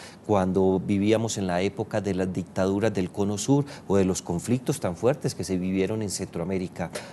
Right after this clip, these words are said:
A partir del año mil novecientos ochenta, con las reformas constitucionales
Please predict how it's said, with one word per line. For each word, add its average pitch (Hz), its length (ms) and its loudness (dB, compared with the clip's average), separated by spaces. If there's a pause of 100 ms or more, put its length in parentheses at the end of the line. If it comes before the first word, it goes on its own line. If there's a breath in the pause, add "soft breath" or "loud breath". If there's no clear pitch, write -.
A 98 100 2
partir 143 300 2
del 151 100 4
año 143 220 2
mil 123 140 0
novecientos 120 500 -2
ochenta, 104 540 -2
con 90 160 -2
las 87 100 -2
reformas 104 420 -4
constitucionales 95 960 -2